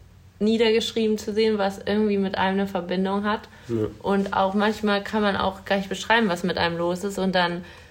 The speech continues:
Speaker 1: steht es da irgendwie und man denkt, oh Gott, das ist ja genau das. Und dann fühlt es sich einfach schön an, dass man irgendwie eine Richtung hat und sich nicht so verloren fühlt.
Speaker 2: Ja.
Speaker 1: Das gilt auch für Bücher. Also auch bei Büchern denkt man ja oft, ah,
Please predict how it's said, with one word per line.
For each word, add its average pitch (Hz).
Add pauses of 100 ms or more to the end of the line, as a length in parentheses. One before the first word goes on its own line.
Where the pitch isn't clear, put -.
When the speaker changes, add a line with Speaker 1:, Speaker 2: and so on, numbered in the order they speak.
Speaker 1:
steht 220
es 214
da 170
irgendwie 180
und 170
man 160
denkt, 160
oh 170
Gott, -
das 165
ist -
ja 175
genau 175
das. 160
Und 175
dann 185
fühlt 202
es 180
sich 196
einfach 175
schön 190
an, 160
dass 160
man 165
irgendwie 175 (400)
eine 180
Richtung 190
hat 185
und 175
sich 175
nicht 180
so 175
verloren 175 (120)
fühlt. - (260)
Speaker 2:
Ja. 107 (1120)
Speaker 1:
Das 190
gilt 190
auch 180
für 190
Bücher. 190 (180)
Also -
auch -
bei 175
Büchern 196
denkt 165
man 170
ja 165
oft, -
ah, -